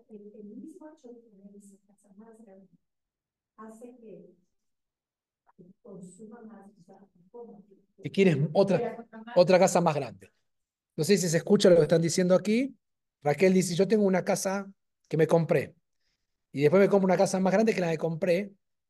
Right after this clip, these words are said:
Speaker 2: Es raro en la naturaleza humana, por eso Coelho te quiere enseñar para que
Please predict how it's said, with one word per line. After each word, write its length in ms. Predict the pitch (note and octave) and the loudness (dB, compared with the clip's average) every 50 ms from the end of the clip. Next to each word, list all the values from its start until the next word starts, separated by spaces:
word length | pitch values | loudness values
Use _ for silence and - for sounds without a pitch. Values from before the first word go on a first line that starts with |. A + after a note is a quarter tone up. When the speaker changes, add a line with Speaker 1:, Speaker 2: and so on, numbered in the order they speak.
| - | -4
Speaker 2:
Es 220 | - G3 A3 G3+ - | 0 2 2 2 0
raro 420 | D#3+ E3+ G3 C4+ C#4+ A#3 F3 D#3 | -2 -2 -2 0 0 0 0 -2
en 60 | D3 | -2
la 80 | D3 D3 | -4 -6
naturaleza 460 | C#3 C#3+ C#3+ C#3+ D3+ F3+ E3 - - | -6 -6 -4 -2 0 0 0 -2 -4
humana, 580 | D3 C#3 C#3+ D#3 F3 F3+ E3 F#3+ G#3 A#3 A#3 E3+ - - _ | -6 -4 -2 -2 -2 -2 -4 -4 -4 -4 -4 -6 -10 -14 _
por 140 | - A#2+ B2+ | -10 -4 -4
eso 220 | C#3 - D3+ C#3+ | -2 -2 -2 -2
Coelho 240 | - C#3+ D#3+ D#3+ D3+ | 0 0 2 2 0
te 100 | - B2 | -2 -4
quiere 180 | - C#3+ D3 | -6 -4 -4
enseñar 280 | C#3 - B2 C#3 C#3+ - | -4 -4 -6 -6 -6 -6
para 160 | C3+ - A#2+ | -6 -8 -10
que 300 | - B2+ B2+ C3+ C3+ - | -8 -4 -4 -4 -6 -6